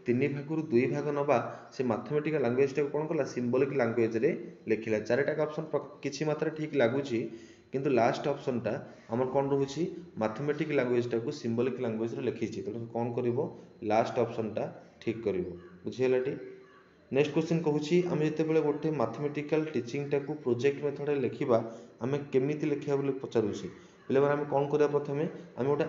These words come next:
identification ପ୍ରଥମେ କରିବା, ପ୍ରକଳ୍ପକୁ ଚିହ୍ନଟ କରିବା, then ତାକୁ ପ୍ଲାନିଂ କରିବା, then ତାକୁ execution କରିବା,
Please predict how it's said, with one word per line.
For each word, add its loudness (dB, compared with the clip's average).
identification 2
ପ୍ରଥମେ -2
କରିବା, 2
ପ୍ରକଳ୍ପକୁ -2
ଚିହ୍ନଟ -2
କରିବା, 2
then 4
ତାକୁ 4
ପ୍ଲାନିଂ 2
କରିବା, 4
then 2
ତାକୁ 2
execution -2
କରିବା, 2